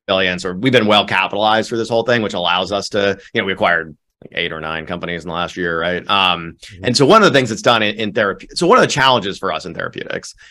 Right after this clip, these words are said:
Speaker 1: is because we're so general, people don't think of us for an air, you know, even though I actually can do a really good job finding you gene editing enzymes because I have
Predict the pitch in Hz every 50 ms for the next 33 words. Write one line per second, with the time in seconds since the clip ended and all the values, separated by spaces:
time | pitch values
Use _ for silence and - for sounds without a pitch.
0 | _ _ 127 131 123 127 131 123 180 196 170 156 151 131 - 131 110 92 - 113
1 | 127 123 98 78 76 73 80 104 139 - _ _ _ _ _ _ _ _ _ _
2 | _ - - 190 160 160 156 147 139 143 - 160 156 151 - 113 92 80 80 -
3 | - - - - - _ - _ _ - 123 113 87 - 120 113 127 151 202 185
4 | - - _ _ _ _ - 190 202 185 170 151 147 147 - 143 104 127 120 113
5 | 104 131 135 117 110 131 127 120 104 117 98 95 113 107 110 107 98 90 117 113
6 | 107 104 104 101 101 98 98 92 85 107 120 127 120 98 90 85 80 87 87 87
7 | 87 87 90 87 92 85 87 87 90 90 90 95 90 92 87 85 87 90 90 90
8 | 90 87 87 87